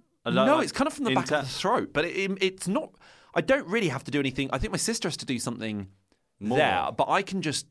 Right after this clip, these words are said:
Speaker 2: it's more just, like, sort of psychological, I just don't taste it. It,
Speaker 1: Uh,
Speaker 2: it, it's literally just a decision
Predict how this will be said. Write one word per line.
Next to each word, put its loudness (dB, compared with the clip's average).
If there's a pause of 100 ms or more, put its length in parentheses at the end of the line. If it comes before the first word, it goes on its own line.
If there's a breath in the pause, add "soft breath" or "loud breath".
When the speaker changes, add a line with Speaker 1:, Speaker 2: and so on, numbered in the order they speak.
(140)
Speaker 2:
it's -6
more -2
just, -8
like, -4
sort -6
of -6
psychological, -2
I -6
just -8
don't 0
taste -4
it. -10 (460 loud breath)
It, 2
Speaker 1:
Uh, -2
Speaker 2:
it, 2
it's 0 (100)
literally 0
just 0
a 0
decision -2